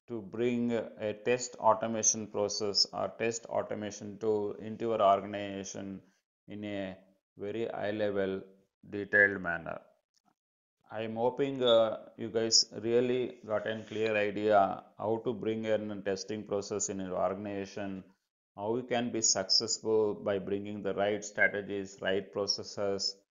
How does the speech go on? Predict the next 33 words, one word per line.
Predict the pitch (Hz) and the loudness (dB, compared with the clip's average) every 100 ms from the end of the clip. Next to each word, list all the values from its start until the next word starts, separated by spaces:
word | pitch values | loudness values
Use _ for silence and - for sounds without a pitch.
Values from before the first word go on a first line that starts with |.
| _ _ _ | _ _ _
into | 101 104 110 | -16 -6 -2
your | 107 | 2
organization | 95 95 104 104 98 95 110 98 98 | 4 4 2 -4 -4 -4 -8 -8 -8
that | 90 98 - | -6 -6 -4
can | 104 101 95 - _ - 101 | -6 -4 -6 -10 _ -20 -8
get | 107 98 | -8 -6
lot | 98 98 104 120 | -2 2 4 4
of | 113 95 | 2 0
benefits | 101 107 - 107 - - | -4 -4 -6 -8 -8 -10
by | 101 98 | -6 -4
bringing | 92 98 101 101 98 | -4 -8 -8 -12 -8
test | 92 - | -8 -4
automation. | 92 92 87 85 85 - 87 - _ _ _ _ _ _ _ _ _ _ _ | -4 -2 -4 -4 0 0 0 -14 _ _ _ _ _ _ _ _ _ _ _
I | - | -4
hope | 104 123 143 117 | 6 8 8 4
really | 117 120 131 120 | 4 6 6 4
you | 98 | 4
guys | 110 110 - - | 6 10 10 8
really | 110 107 110 104 | -4 -2 -2 -4
enjoyed | - 101 101 117 120 117 113 - - - _ | -6 -6 2 6 8 8 6 -2 -10 -20 _
this | 110 98 | 6 6
video | 98 98 101 101 98 95 - | 6 2 2 2 4 0 -2
and | 98 104 | -6 4
got | 101 104 104 - | 10 10 8 -6
clear | 113 107 | 2 4
understanding | 101 98 95 95 104 98 98 | 6 4 0 -2 -4 -4 -4
of | 95 - | -4 -4
all | - 104 101 | 0 2 4
the | 92 | 4
aspects | 92 - 101 92 101 | 2 -2 -4 -4 -2
of | 95 92 - | -2 -4 -8
test | 98 - | -10 -6
automation | 104 107 104 101 - 104 101 - | -6 -4 -8 -10 -12 -12 -12 -14